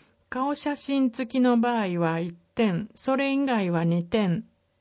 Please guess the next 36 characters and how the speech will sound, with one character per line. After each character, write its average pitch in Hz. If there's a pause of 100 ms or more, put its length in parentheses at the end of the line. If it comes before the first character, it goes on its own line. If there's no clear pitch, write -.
(560)
所 226
得 302
制 302
限 277
額 254
表 254
を 233
お 220
読 226
み 214
し -
ま 202
す。 - (920)
扶 233
養 302
の 294
人 285
数、 175
本 302
人 214
の 175
所 196
得 240
額、 175 (460)
配 285
偶 269
者、 175 (360)
扶 226
養 294
義 277
務 277
者 233
の 180
所 185
得 240
額 180